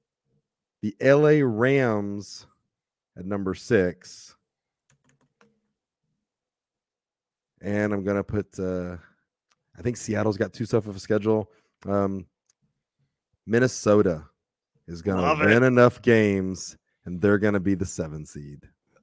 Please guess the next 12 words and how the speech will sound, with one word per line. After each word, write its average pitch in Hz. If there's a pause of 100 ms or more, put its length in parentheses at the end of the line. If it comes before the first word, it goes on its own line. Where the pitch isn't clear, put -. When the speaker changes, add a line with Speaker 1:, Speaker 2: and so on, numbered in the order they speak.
(160)
Speaker 2:
I 131
love 123
it. 110 (520)
And 135
so 147
I 151
will 170
go 160
ahead 151 (100)
and 135
look 139
at 135